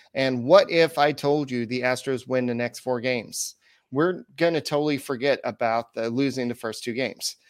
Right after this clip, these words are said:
but they've gotta get some, some, uh, consistency going.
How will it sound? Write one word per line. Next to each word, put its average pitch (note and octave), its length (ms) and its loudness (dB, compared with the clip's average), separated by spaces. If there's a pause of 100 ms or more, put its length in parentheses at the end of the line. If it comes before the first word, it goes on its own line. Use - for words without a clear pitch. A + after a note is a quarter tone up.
(220)
but D#3+ 200 6
they've D3 220 4
gotta E3+ 300 6
get C#3+ 240 0
some, C3 200 -2
some, C3 420 -2
uh, B2+ 160 0
consistency B2 680 -8
going. G#2 300 -4